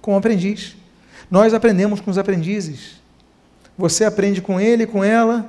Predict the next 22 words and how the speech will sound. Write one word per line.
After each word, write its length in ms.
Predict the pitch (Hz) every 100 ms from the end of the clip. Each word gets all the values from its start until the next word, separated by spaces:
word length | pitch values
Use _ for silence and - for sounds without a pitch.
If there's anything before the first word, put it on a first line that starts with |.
| -
que 80 | -
são 120 | 214
aprendizes, 760 | 202 196 165 233 226 247 - - - _ _ _ _ -
comigo, 480 | - 208 226 247 233
que 60 | 240
eu 80 |
sou 160 | 202 226
aprendiz, 680 | 226 220 185 226 247 247 - - -
com 320 | - 220 220
ele, 160 | 226 226
que 60 |
eu 80 | 226
sou 140 | - 220
aprendiz, 680 | 220 190 220 240 240 - - - - -
e 60 |
nós 340 | 196 208 208 190
assim 520 | 185 - 214 202 196 - _ -
aprendemos 920 | 190 190 165 165 156 135 - - - _ _ _
uns 200 | 175 180
com 100 | -
os 100 | 147 139
outros. 520 | 143 135 - -